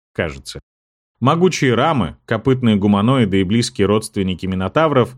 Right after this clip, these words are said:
паслись на склонах зеленевших холмов и казались добродушными, но эту расу я знал неплохо.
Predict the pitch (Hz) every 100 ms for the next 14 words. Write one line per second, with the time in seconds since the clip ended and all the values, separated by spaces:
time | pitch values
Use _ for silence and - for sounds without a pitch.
0 | _ 113 98 139 165 - 104 - 127 135
1 | 117 92 98 101 110 113 98 - 90 85
2 | 123 156 - 92 87 104 101 85 87 95
3 | 123 151 - 73 65 64 104 131 139 120
4 | 170 - 123 104 90 92 90 95 120 104
5 | -